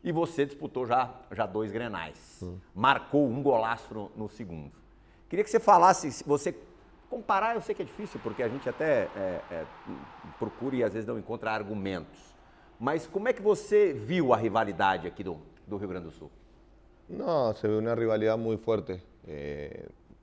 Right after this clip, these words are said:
Speaker 2: a, lo que me tocó vivir acá en los Grenales fue de que faltando dos semanas para, ya la gente estaba hablando de Grenal, de
Speaker 1: A
Speaker 2: Grenal.
Speaker 1: prévia mais longa.
Speaker 2: Sí, sí, sí, sí,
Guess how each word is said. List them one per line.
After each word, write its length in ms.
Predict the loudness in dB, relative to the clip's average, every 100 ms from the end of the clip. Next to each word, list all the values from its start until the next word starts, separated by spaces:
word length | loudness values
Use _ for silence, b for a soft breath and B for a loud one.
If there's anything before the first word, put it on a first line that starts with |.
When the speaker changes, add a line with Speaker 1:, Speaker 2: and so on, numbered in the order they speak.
| -20 -20 -20 _ _ _ _ -16 -8
Speaker 2:
a, 160 | -4 -4
lo 440 | -4 -4 0 0
que 100 | 0
me 120 | 0 2
tocó 340 | 2 6 6
vivir 280 | 6 6 8
acá 240 | 8 8
en 60 | 8
los 120 | 8
Grenales 500 | 6 4 4 4 2
fue 160 | 6 8
de 160 | 8 8
que 440 | 6 6 6 2 -10 -20 -20 -20 -20 -20 -20 -6
faltando 580 | 2 2 2 -2 2 4
dos 220 | 4 2
semanas 480 | 2 -2 0 -4 -4
para, 400 | -4 -4 -4 -6 -10 -16 -18 -20 -12
ya 160 | -6 -2
la 140 | -2
gente 280 | -4 -4 -4
estaba 260 | -4 -2 -2
hablando 420 | -2 -4 -6 -6
de 180 | -6 -6
Grenal, 460 | -8 -10 -8 -6
de 60 | 0
Speaker 1:
A 100 | 2
Speaker 2:
Grenal. 100 | 6
Speaker 1:
prévia 360 | 8 8 6
mais 220 | 4 4 4
longa. 460 | 6 6 6 2
Speaker 2:
Sí, 200 | 2 2
sí, 220 | 0 -2 0
sí, 200 | 0
sí, 120 | 0